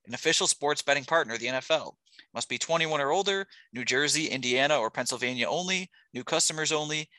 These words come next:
Minimum five dollar deposit and one dollar wager required. One per customer. Restrictions apply. See DraftKings dot com slash sportsbook for details. Gambling problem?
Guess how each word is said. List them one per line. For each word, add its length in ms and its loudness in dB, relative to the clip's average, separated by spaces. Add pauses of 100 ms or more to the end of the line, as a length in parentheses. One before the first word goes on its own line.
(140)
Minimum 300 -2
five 340 6
dollar 260 6
deposit 460 2
and 100 -12
one 140 -2
dollar 300 4
wager 260 -4
required. 500 2 (280)
One 240 0
per 100 -4
customer. 560 0 (160)
Restrictions 460 -2
apply. 420 6 (240)
See 160 -2
DraftKings 560 2
dot 220 4
com 320 4
slash 320 4
sportsbook 440 -6
for 100 -6
details. 540 -4 (300)
Gambling 320 2
problem? 400 2